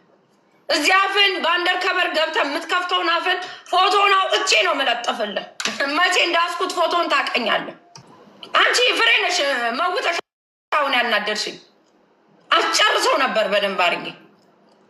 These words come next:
እንደ የምን ብልግና ነው እንደዚህ ከኔ ጋር እንደዚህ ስፍፍጥ ያመጣው? ከመቼ ወዲህ? የት ተገናኝተን እኔ እናንተ?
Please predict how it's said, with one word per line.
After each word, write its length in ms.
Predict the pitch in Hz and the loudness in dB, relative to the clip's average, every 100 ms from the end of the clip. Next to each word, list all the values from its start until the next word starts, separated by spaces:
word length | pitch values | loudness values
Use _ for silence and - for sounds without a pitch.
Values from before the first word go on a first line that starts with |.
| _ _ _ _ - - - - - - - | _ _ _ _ -20 -20 -20 -16 -16 -16 0
እንደ 220 | - 539 508 - - - - - | 2 4 2 0 -2 -8 -14 -4
የምን 320 | 480 277 571 269 | 0 2 2 0
ብልግና 420 | - 453 622 - - | 0 0 0 2 0
ነው 140 | 453 | 0
እንደዚህ 360 | 440 440 453 453 | 0 0 0 2
ከኔ 200 | 453 440 440 | 2 2 2
ጋር 140 | 427 | 0
እንደዚህ 320 | 415 415 403 | 0 -2 -2
ስፍፍጥ 460 | 415 427 415 403 427 | -2 -2 -2 -4 -2
ያመጣው? 460 | 392 381 359 349 339 | 0 0 -2 0 0
ከመቼ 340 | 330 466 415 415 | 0 0 0 0
ወዲህ? 220 | 381 359 339 | -2 0 2
የት 200 | 508 508 | 2 2
ተገናኝተን 600 | 427 381 349 330 320 269 | -2 0 0 0 -2 -2
እኔ 120 | 254 | -2
እናንተ? 340 | 233 226 208 | -4 -2 -2